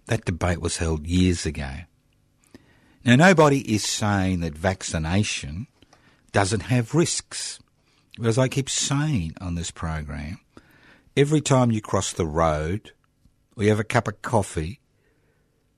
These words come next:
you take a risk. Every time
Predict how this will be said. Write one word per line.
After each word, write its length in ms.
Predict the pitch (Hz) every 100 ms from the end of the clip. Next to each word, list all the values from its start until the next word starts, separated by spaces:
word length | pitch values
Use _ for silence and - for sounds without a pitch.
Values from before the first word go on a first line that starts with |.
| _ _ _ _ _ _ _ -
you 120 | 117
take 440 | 117 123 101 101 - _ -
a 100 | 104
risk. 580 | 95 85 - - - - _ _ _ _ _ _ -
Every 240 | 123 185
time 280 | - 127